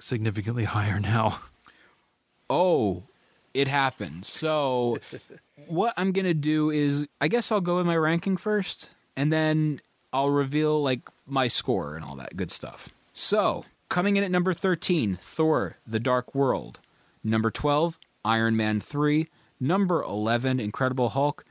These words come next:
Speaker 2: Number ten, where Doctor Strange normally used to be, Iron Man two. Number nine, Captain America: The First Avenger. Number eight, Avengers, Age of Ultron. Number seven, Avengers, Avengers Assemble in the U K.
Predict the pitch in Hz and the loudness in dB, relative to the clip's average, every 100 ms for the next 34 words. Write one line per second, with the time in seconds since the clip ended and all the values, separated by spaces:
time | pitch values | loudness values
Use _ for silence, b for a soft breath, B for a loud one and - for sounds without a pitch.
0 | b 127 180 190 143 - 151 156 151 113 | b -2 0 2 0 0 0 2 2 2
1 | 110 101 110 120 117 - 123 120 135 151 | 2 2 0 -2 -2 -2 0 0 0 2
2 | 120 101 98 - 92 92 113 B B B | 2 2 0 -2 -4 -2 -4 B B B
3 | B 104 110 110 110 110 107 139 139 151 | B -2 0 2 2 0 0 0 0 -2
4 | b b b b b 143 151 147 143 151 | b b b b b -2 0 0 0 0
5 | 151 156 147 143 127 123 127 - 147 135 | 0 0 -2 -2 0 2 0 0 -4 -4
6 | B B 101 117 120 - - 135 123 113 | B B -2 0 0 -4 -2 0 0 -4
7 | 110 107 110 139 143 b b b 110 107 | 0 0 0 0 -2 b b b -2 2
8 | 110 127 147 113 110 123 131 123 - 117 | 4 2 0 -2 0 2 2 0 0 -2
9 | 117 107 120 - 156 151 147 139 185 160 | 0 0 0 0 0 0 0 0 2 0
10 | - 131 139 170 165 - 101 104 107 110 | 0 0 0 0 -2 -4 -4 0 2 2
11 | 135 131 - 95 87 95 90 90 87 - | 2 0 -2 -8 -2 -2 0 -4 -4 -2
12 | 98 104 101 90 90 92 101 123 | 0 2 2 2 0 -2 -2 -4